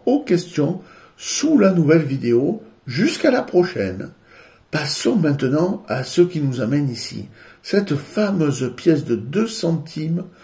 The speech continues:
en double face. Est-ce vraiment un trésor ? Et combien vaut-elle sur le marché ?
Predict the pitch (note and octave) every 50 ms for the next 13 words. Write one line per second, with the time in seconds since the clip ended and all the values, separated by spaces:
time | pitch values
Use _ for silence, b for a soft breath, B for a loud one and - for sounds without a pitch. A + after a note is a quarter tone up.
0 | B B B B - C#3 C#3+ D3 C#3 B2 A#2 E3+ G3+ F#3 C#3+ C#3 D3 C#3+ C#3 -
1 | - A#2+ G#2 F#2 - - - - - b b b b b b b - G#3 G#3+ G#3
2 | - - - E3 C#3+ C#3 C#3 F#3 G3 G3 - F3+ E3+ D3 C#3+ - C#3+ C3+ D#3+ F#3
3 | - G#3 G3+ G#3+ - B B B B B B B B - D3+ D#3 D3+ - - -
4 | - - F#3 E3 F#3+ A3 G3 D3+ C#3 D#3 D3+ - G#3+ G#3 G#3 - - C#3 C#3 C3+
5 | C#3 C3+ A#2+ F#2+ - - - - F#2 F2+ F#2 - B